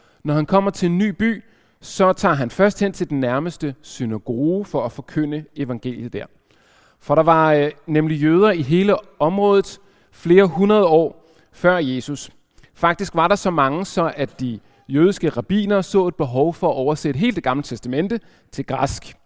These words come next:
Og det ligger så sådan cirka fire hundrede, øh, år før Jesus. Og når så Paulus, han besøgte synagogen, så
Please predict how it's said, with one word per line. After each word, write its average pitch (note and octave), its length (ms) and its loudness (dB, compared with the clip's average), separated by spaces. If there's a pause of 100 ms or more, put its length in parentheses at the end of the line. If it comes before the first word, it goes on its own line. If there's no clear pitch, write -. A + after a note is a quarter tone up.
(260)
Og A#2 180 -12
det D3 80 -4
ligger C3+ 180 -2
så C3 140 -6
sådan C3 200 -6
cirka B2+ 260 -4
fire C#3 220 -4
hundrede, A#2+ 420 -4
øh, A2 120 -10
år C3 240 -6
før - 240 -6 (160)
Jesus. G#2+ 460 -14 (1300)
Og - 120 -4
når F#3+ 60 4
så G3+ 100 0
Paulus, G3+ 340 4
han A3+ 140 2
besøgte A3+ 420 -4
synagogen, G3 680 2
så A3+ 300 0